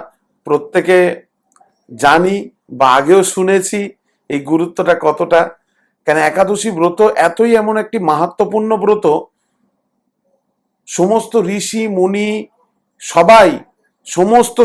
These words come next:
শাস্ত্র মন্থন করে আমাদেরকে নির্দেশ দিয়েছেন, উপদেশ দিয়েছেন।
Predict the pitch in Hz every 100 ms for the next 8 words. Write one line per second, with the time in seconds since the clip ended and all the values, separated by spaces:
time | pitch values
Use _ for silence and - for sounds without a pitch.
0 | - 156 165 - 240 233 208 214 233 226
1 | 226 214 143 - _ _ _ _ _ _
2 | _ - 160 180 196 170 180 160 160 156
3 | 160 143 156 151 147 147 180 175 143 139
4 | 135 120